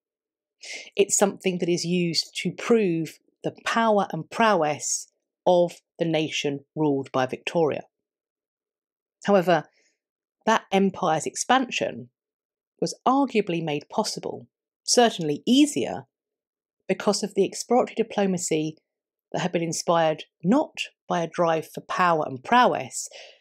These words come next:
but because of the threats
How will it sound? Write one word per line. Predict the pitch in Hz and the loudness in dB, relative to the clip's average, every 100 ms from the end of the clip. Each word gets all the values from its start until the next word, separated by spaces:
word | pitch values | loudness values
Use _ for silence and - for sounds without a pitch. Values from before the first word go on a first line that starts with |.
| _ _ _ _ - | _ _ _ _ -2
but | 254 - - - - _ - | 0 0 -6 -16 -16 _ -8
because | 175 - 160 - - - | -6 -2 -2 0 -2 -2
of | 165 - | -6 -4
the | 180 | -6
threats | 165 - 226 - - - - - | -6 -2 0 0 -2 -6 -6 -8